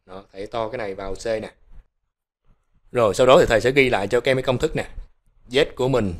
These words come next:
nó sẽ bằng C A ngang trừ cho C ngang B. Tất cả các em chia cho mô đun của A.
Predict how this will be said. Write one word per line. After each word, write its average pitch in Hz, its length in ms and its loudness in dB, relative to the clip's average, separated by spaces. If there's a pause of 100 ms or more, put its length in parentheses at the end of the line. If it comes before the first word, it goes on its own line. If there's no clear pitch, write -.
(100)
nó 127 140 0
sẽ 127 140 0
bằng 101 280 -2
C - 220 -4 (680)
A 120 160 -2
ngang 120 320 -2 (760)
trừ 104 220 -4
cho 117 180 -4
C - 200 -6
ngang 117 400 0
B. 117 60 0 (1000)
Tất 139 180 -6
cả 101 220 -6
các 127 80 -2
em 120 120 -4
chia 117 240 -6
cho 113 320 -4 (100)
mô 113 220 -4
đun 113 200 -6
của 110 140 -6
A. 110 280 -4